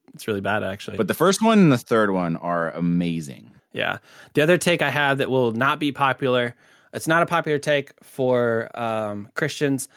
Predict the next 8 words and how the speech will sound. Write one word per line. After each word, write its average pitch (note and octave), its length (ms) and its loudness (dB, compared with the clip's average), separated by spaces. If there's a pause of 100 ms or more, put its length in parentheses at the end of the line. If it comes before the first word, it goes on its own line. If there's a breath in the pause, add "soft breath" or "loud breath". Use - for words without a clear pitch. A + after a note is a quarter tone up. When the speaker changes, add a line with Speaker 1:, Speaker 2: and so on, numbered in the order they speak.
(300 soft breath)
Speaker 1:
However, C3 460 2 (220)
there C#3 180 2
are F3 100 2
people F3 500 -2 (580)
that C3 160 -2
would C3 180 -2
find C#3+ 600 -2 (600)
the B2+ 500 -2